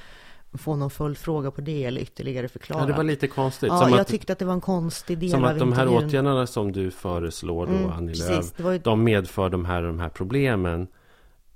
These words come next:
Speaker 2: Ja,
Speaker 1: Ja,
Speaker 2: fast
Speaker 1: fast
Speaker 2: de
Speaker 1: vi
Speaker 2: pro-,
Speaker 1: har redan de här
Speaker 2: ja, vi
Speaker 1: problemen.
Speaker 2: har
Speaker 1: Så,
Speaker 2: redan,
Speaker 1: ja, det,
Speaker 2: ja.
Speaker 1: det var, det var
Speaker 2: Det är
Speaker 1: lite
Speaker 2: lite,
Speaker 1: märkligt.
Speaker 2: det är lite... Man
Speaker 1: Eh,
Speaker 2: tar
Speaker 1: så
Speaker 2: någonting som är
Speaker 1: Mm.
Speaker 2: dåligt som intäkt för
Speaker 1: Mm.
Speaker 2: någonting som kan bli ännu sämre.
Speaker 1: Mm. Sen vet inte jag om jag... Alltså, jag kanske inte köper Centerpartiets hela,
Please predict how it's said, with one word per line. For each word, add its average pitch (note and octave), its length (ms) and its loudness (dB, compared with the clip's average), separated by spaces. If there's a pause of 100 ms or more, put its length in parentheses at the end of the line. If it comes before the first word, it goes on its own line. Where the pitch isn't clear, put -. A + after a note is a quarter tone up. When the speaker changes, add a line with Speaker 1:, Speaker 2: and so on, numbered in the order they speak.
Speaker 2:
Ja, A2 80 2
Speaker 1:
Ja, F3+ 140 6
Speaker 2:
fast - 60 2
Speaker 1:
fast F#3 120 0
Speaker 2:
de G#3 100 8
Speaker 1:
vi F3 60 6
Speaker 2:
pro-, E3 80 2
Speaker 1:
har E3 140 4
redan D#3 320 -2
de C#3+ 120 -4
här C#3+ 80 -2
Speaker 2:
ja, A2+ 60 0
vi - 40 -4
Speaker 1:
problemen. A2+ 260 2
Speaker 2:
har A#2+ 120 6
Speaker 1:
Så, A2+ 60 4
Speaker 2:
redan, G#2+ 160 4
Speaker 1:
ja, G#3 60 6
det, G#3+ 100 0
Speaker 2:
ja. G#2+ 100 2
Speaker 1:
det A#3 80 0
var, G#3+ 160 0
det G3+ 120 -6
var - 20 2
Speaker 2:
Det - 60 6
är F#3+ 40 6
Speaker 1:
lite F#3 180 0
Speaker 2:
lite, F3+ 40 0
Speaker 1:
märkligt. E3+ 440 -2
Speaker 2:
det B2 40 4
är B2+ 40 2
lite... A2+ 400 2 (1080)
Man F#3+ 120 0
Speaker 1:
Eh, F3 40 6
Speaker 2:
tar E3+ 80 4 (120)
Speaker 1:
så B2 40 6
Speaker 2:
någonting G2 640 2
som - 380 -8
är F#2+ 40 0
Speaker 1:
Mm. F#2 160 2
Speaker 2:
dåligt F#2 240 0
som F#2+ 140 -4
intäkt F2+ 380 -4
för F2+ 120 -8
Speaker 1:
Mm. F#2 100 -2
Speaker 2:
någonting F2+ 260 -2 (280)
som - 500 -12
kan F2+ 200 -10
bli F2+ 80 -6
ännu E2+ 220 -8
sämre. F#2+ 440 -10
Speaker 1:
Mm. F3 200 -8 (340)
Sen A3 200 0
vet B3 140 -2
inte G#3 200 -2
jag F3 80 -2
om F3 100 -2
jag... E3 120 -4 (140)
Alltså, E3 260 -6
jag F3+ 340 -4 (240)
kanske A3 240 -6
inte G3+ 160 -6
köper F#3 400 -6
Centerpartiets F3 1080 -6
hela, E3 640 -4